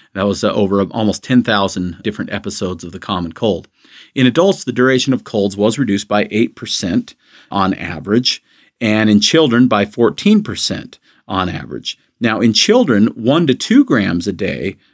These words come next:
of vitamin C shortened colds by up to eighteen percent. The severity of colds was also reduced by regular vitamin C administration. So there's,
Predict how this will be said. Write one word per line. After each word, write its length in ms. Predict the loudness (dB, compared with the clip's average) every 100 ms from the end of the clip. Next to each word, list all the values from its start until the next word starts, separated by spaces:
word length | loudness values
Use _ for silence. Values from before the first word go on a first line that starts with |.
| -8
of 140 | -2
vitamin 300 | 0 2 0
C 240 | 0 0 2
shortened 420 | 4 2 2 -2
colds 260 | 0 0 0
by 400 | 0 2 0 -4
up 160 | -14 -6
to 80 | -2
eighteen 520 | -2 -2 4 6 6
percent. 500 | 2 -4 -4 -8 -20 _ _ _ _ -8
The 80 | -2
severity 480 | 0 2 2 4 2
of 140 | 0
colds 340 | 0 2 2 0
was 160 | 0
also 320 | 2 2 2
reduced 460 | 0 0 0 -4 -4
by 160 | -2 -2
regular 480 | 0 0 2 0
vitamin 380 | 0 -4 -4 -4
C 380 | -4 -4 -4 -6
administration. 1000 | -8 -10 -8 -8 -4 0 0 -2 -6 -12 _ _ -20 -20 _
So 480 | 0 2 4 2 _ _ _ -10
there's, 560 | 0 2 2 0 -4